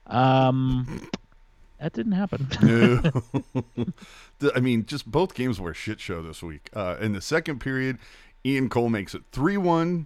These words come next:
Speaker 2: to get his first of the season. Uh, not the best defensive play from the Sharks, but Jones, that's another one he's gotta stop. The Wild totally dominated the first half of the period. Then Foligno puts one in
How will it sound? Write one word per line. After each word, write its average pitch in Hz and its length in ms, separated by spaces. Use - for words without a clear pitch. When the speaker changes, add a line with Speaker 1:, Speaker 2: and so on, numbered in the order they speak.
Speaker 2:
to - 80
get 104 200
his 151 220
first 139 360
of 120 80
the 120 40
season. 131 640
Uh, 95 180
not 117 300
the 160 60
best 147 240
defensive 131 440
play 123 140
from 113 160
the 107 80
Sharks, 104 300
but 95 160
Jones, 117 360
that's 107 220
another 107 240
one 101 160
he's 110 240
gotta 101 180
stop. 98 400
The - 80
Wild 123 340
totally 160 600
dominated 98 540
the 82 80
first 98 280
half 95 240
of 92 60
the 85 80
period. 120 460
Then 107 240
Foligno 139 640
puts 127 380
one 120 220
in 117 380